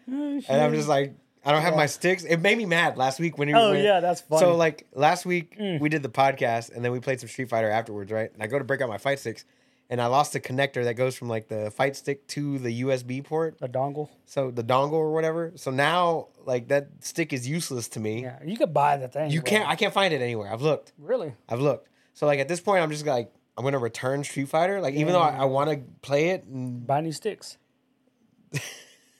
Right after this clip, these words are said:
Speaker 1: just return it, buy new sticks, and then wait.
Speaker 2: And wait,
Speaker 1: It's like,
Speaker 2: yeah.
Speaker 1: I, uh, Diablo's just eating up all my time right
Speaker 2: It
Speaker 1: now.
Speaker 2: is. It's eating up a lot more time than I thought it was.
Speaker 1: So good. The end game
Speaker 2: Um,
Speaker 1: is, it's there.
Speaker 2: It's there. Like, there's so much to do in this game. It's like,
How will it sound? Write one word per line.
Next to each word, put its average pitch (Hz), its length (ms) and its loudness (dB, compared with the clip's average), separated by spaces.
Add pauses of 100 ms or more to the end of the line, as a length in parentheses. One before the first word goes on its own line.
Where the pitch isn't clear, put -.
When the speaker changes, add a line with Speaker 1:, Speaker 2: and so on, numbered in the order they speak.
(200)
Speaker 1:
just 190 180 -8
return 151 320 -6
it, 151 120 -12
buy 160 120 -4
new 170 140 -2
sticks, 170 360 -6
and 131 100 -20
then 139 160 -6
wait. 147 280 -6 (340)
Speaker 2:
And 135 160 -10
wait, 165 100 -14
Speaker 1:
It's 165 60 -8
like, 180 260 0
Speaker 2:
yeah. 190 200 -8
Speaker 1:
I, 185 60 -8
uh, 180 40 -10 (1080)
Diablo's 156 500 2
just 131 160 -6
eating 123 200 -4
up 113 120 -6
all 98 80 -8
my 107 120 -10
time 113 240 -10
right 107 140 -8
Speaker 2:
It 165 120 2
Speaker 1:
now. 165 80 4
Speaker 2:
is. 143 160 2
It's 147 300 -2
eating 175 180 -4
up 160 120 -4
a 156 40 4
lot 160 200 4
more 165 140 -2
time 156 220 -2
than 139 100 0
I 127 60 -2 (120)
thought 143 200 4
it 202 80 -8
was. 233 320 -6
Speaker 1:
So 123 260 -8
good. 113 360 -6
The 123 120 -2
end 139 180 4
game 127 200 4
Speaker 2:
Um, 117 40 -4
Speaker 1:
is, - 540 -12 (180)
it's 113 200 -8
there. 104 340 -4 (220)
Speaker 2:
It's 165 200 -4
there. 151 280 6
Like, 139 200 0
there's 170 200 0
so 208 260 2
much 180 260 -2
to 160 80 -12
do 160 200 0
in 147 60 -2
this 135 140 -2
game. 143 300 0
It's 131 100 -6
like, 139 160 -6